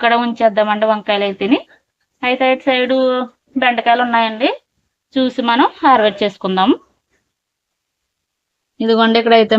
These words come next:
మనకి పొడవు సైజు బెండకాయ ఉన్నది కదండి, దీన్ని కూడా మరి తెంపేసుకుందాం. ఇది ముదిరిపోక ముందే మనం హార్వెస్ట్ చేసామండి. చాలా బాగా వస్తున్నాయండి సూతలు కట్ చేసిన తర్వాత మనకి బెండకాయలు అయితే చూడండి.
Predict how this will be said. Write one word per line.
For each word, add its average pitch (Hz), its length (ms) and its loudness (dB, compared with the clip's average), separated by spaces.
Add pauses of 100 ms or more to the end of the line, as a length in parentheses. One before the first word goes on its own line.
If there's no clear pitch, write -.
మనకి 220 260 2 (160)
పొడవు 233 300 2
సైజు 214 240 0
బెండకాయ 214 360 0
ఉన్నది 208 240 0
కదండి, 196 340 0 (600)
దీన్ని 226 280 2
కూడా 208 180 4
మరి 208 180 0
తెంపేసుకుందాం. 208 640 0 (100)
ఇది 220 140 0 (220)
ముదిరిపోక 202 420 -2 (100)
ముందే 202 280 -2
మనం 214 180 2 (600)
హార్వెస్ట్ 208 380 0
చేసామండి. 202 480 -2
చాలా 220 240 2 (120)
బాగా 214 220 2
వస్తున్నాయండి 214 460 -2
సూతలు 220 300 -4
కట్ 202 200 0
చేసిన 214 280 0
తర్వాత 208 300 -2
మనకి 208 260 0 (600)
బెండకాయలు 214 400 2
అయితే 214 180 -2
చూడండి. 220 340 2